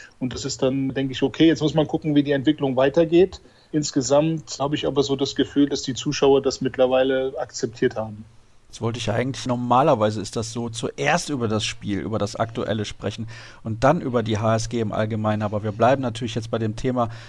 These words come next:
Speaker 2: mit dem wir schon mal angefangen haben. Merken die Zuschauer auch, dass zu Saisonbeginn ein bisschen was gefehlt hat? Zum Beispiel auch Spieler, die nicht dabei gewesen sind, und honorieren das jetzt auch ein bisschen anders, dass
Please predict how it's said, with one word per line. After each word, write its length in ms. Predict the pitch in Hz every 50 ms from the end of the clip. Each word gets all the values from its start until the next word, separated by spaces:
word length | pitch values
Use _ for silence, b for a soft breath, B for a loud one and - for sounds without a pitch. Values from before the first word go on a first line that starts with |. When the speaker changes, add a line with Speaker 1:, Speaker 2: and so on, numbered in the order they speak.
| B B
Speaker 2:
mit 140 | 117 110 120
dem 140 | 117 117
wir 80 | 113 107
schon 140 | 113 123 113
mal 120 | 110 95
angefangen 640 | 95 135 156 131 120 - - 123 110 107 107 104 104
haben. 300 | 110 104 98 98 95 92 B B B B B B B B B B
Merken 380 | 120 117 123 151 190 190 202 196
die 140 | 175 185 -
Zuschauer 640 | - - 190 190 - - 196 180 180 180 170 - -
auch, 200 | 143 151 160 156
dass 220 | - 151 - -
zu 80 | - 151
Saisonbeginn 800 | 135 139 131 117 135 131 151 165 147 143 123 143 139 143 147 143
ein 200 | - - 123 117
bisschen 340 | 147 151 - - 143 127
was 180 | 131 127 - -
gefehlt 560 | - 117 110 - - 160 165 175 170 - -
hat? 240 | 165 156 156 156 -
Zum 300 | - - - - 131 113
Beispiel 340 | 120 120 135 - - 143 113
auch 180 | - 110 110
Spieler, 580 | - - - - - 117 117 120 139 165 196 - - -
die 80 | 160 147
nicht 180 | 151 147 - 165
dabei 280 | 151 143 143 139 151
gewesen 400 | 147 156 143 151 156 156 160 156
sind, 320 | 151 147 156 165 165 - -
und 240 | 147 143 139 - B B B B B -
honorieren 460 | 160 151 147 123 139 170 240 254 175
das 160 | 117 110 -
jetzt 180 | - 113 - -
auch 140 | - 107 113
ein 80 | 113
bisschen 280 | 104 117 113 - 120 104
anders, 360 | - 101 117 120 139 143 -
dass 220 | - 135 123 -